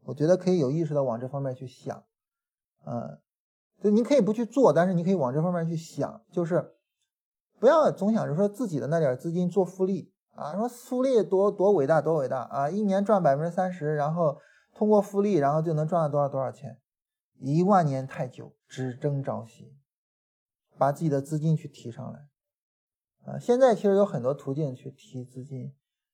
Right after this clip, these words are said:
啊，包括呢，这个也会有一些机构愿意去跟你合作发产品，诸如此类的哈，把资金提上来。你比如说吧，我就不，就说你拿个二十万，啊，你年化百分之三十的去做，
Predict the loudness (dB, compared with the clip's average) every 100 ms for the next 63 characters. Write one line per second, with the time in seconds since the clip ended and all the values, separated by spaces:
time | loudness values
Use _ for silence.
0 | _ -8 6 8 8 4 2 2 0 -2
1 | -4 -8 -10 -10 -8 -6 -6 -8 -6 -6
2 | -2 0 0 -2 -6 -6 -2 -2 -2 -10
3 | _ _ 0 4 4 6 4 2 -2 -8
4 | -10 -8 -6 -6 -6 -8 -4 -4 -4 -8
5 | -8 -12 -12 -14 -10 -10 -10 -10 -10 -10
6 | -10 -14 -18 -20 _ _ _ _ _ _
7 | _ _ _ -6 -6 -8 -10 -10 -16 -18
8 | -20 -20 _ _ _ _ _ _ 4 6
9 | 6 6 2 2 -2 -6 -4 -4 -6 -10
10 | -12 _ _ -8 -2 0 0 -2 _ _
11 | _ -4 2 4 8 8 8 4 6 4
12 | 2 -6 _ _ _ _ -6 -2 -2 0
13 | 2 2 4 4 4 4 2 0 0 0
14 | 0 -2 -2 0 0 0